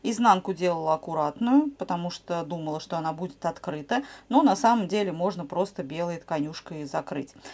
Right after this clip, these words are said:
А белую тканюшку я не купила. Если я сейчас найду у себя в запасах белый ситец или белую бязь,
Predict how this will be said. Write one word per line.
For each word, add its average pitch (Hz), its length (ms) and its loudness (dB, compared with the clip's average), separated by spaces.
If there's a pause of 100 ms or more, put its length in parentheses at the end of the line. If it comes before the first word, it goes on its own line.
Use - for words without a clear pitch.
(180)
А 160 200 4
белую 196 380 4
тканюшку 170 560 -4
я 151 100 -8
не 143 100 0
купила. 262 420 -2
Если 180 320 0
я 170 80 -6
сейчас 170 340 -6
найду 160 260 -6
у 160 60 -10
себя 156 260 -6
в 147 60 -6
запасах 156 500 -4
белый 143 380 -6
ситец 143 420 -12
или 147 140 -8
белую 143 360 -6
бязь, 233 360 0